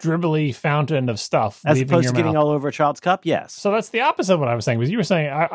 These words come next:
Speaker 1: I thought that maybe you would keep your, it was necessary for you to keep your mouth closed, but you're saying, no, it's necessary to keep it
Speaker 2: I don't know.
Speaker 1: open.
Speaker 2: I don't brush my teeth enough.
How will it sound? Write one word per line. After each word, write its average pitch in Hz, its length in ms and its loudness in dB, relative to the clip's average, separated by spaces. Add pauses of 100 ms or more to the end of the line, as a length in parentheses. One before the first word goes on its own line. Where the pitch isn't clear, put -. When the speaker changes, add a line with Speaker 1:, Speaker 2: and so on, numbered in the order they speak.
Speaker 1:
I 185 60 0
thought 139 260 0
that 131 80 -2
maybe 127 240 0
you 120 180 -2
would 110 100 -4
keep 123 160 -6
your, 117 160 -4
it 127 120 -6
was 120 140 -2
necessary 123 360 -2
for 110 80 -6
you 120 80 -2
to 113 60 -6
keep 120 160 -6
your 110 100 -2
mouth 107 240 -8
closed, 170 640 -2
but 113 120 -6
you're 123 100 -4
saying, 113 200 -2
no, 123 180 2
it's 98 120 -4
necessary 117 380 -4
to 110 60 -8
keep - 180 -10
it - 80 -14
Speaker 2:
I 240 80 -2
don't 185 160 4
know. 135 140 2
Speaker 1:
open. 147 100 -2
Speaker 2:
I 170 40 -2
don't 196 160 -2
brush 131 200 -4
my 101 80 -4
teeth 95 240 -8
enough. 95 420 -10